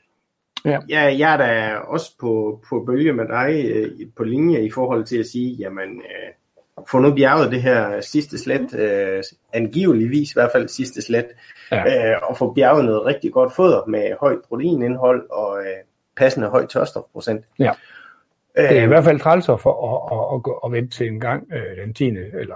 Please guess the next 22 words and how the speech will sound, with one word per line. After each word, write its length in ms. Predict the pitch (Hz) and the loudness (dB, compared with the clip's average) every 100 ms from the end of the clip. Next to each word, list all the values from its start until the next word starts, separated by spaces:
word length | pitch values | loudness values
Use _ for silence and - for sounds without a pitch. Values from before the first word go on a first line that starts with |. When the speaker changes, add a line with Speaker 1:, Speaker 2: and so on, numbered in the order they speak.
| 90 | -14
Speaker 1:
det 100 | 107 | -16
skal 140 | 95 104 | -16 -10
selvfølgelig 240 | 120 104 | -6 -6
være 80 | 98 | -6
før, 360 | - 127 110 - | -6 -4 -4 0
før 280 | 147 123 | 4 4
efterårsferien, 500 | 135 120 107 139 113 | 4 0 0 2 4
men, 140 | 107 104 - - - - | 2 -2 -6 -18 -16 -10
men, 300 | - 127 123 | -4 -2 -2
men 180 | 131 117 120 | -4 -6 -6
at 100 | 113 | -6
få 120 | 113 | -2
bjerget 300 | 127 131 113 | 4 4 4
noget, 160 | 131 | 2
der, 160 | 123 101 | 0 0
øh, 360 | 123 - - - | -4 -6 -10 -8
kun 300 | - 123 127 | -6 -4 -4
er 320 | - 120 101 | -4 -8 -8
måske, 380 | 104 - 113 113 _ | -12 -8 -8 -8 _
øh, 200 | 92 87 | -16 -6
toogtyve, 520 | - 131 98 117 117 | 0 0 0 -4 -4
femogtyve 500 | 113 143 101 - 123 | 0 -2 -2 -4 -4